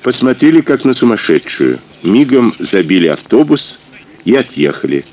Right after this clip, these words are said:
не желая ничего помнить. Возле пивного ларька шумно и людно.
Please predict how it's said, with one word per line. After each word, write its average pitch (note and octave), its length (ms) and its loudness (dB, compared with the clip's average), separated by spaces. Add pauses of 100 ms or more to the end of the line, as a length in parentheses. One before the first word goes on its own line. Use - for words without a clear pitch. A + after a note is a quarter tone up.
(120)
не G#2+ 140 2
желая G2+ 340 2
ничего E2+ 420 0
помнить. - 640 -8 (1080)
Возле G#3 320 2
пивного F#3+ 420 2
ларька C#3+ 480 0
шумно D#3 420 2
и G2 120 2
людно. D#2 500 0